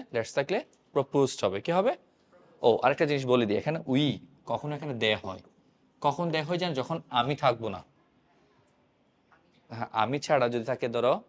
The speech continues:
রাতুল said to মিনা বলল, তখন আমি আর নেই, তখন কি হবে? দেই হবে। কি হবে?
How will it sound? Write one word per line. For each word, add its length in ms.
রাতুল 500
said 440
to 320
মিনা 320
বলল, 300
তখন 220
আমি 280
আর 100
নেই, 200
তখন 260
কি 100
হবে? 240
দেই 400
হবে। 240
কি 100
হবে? 240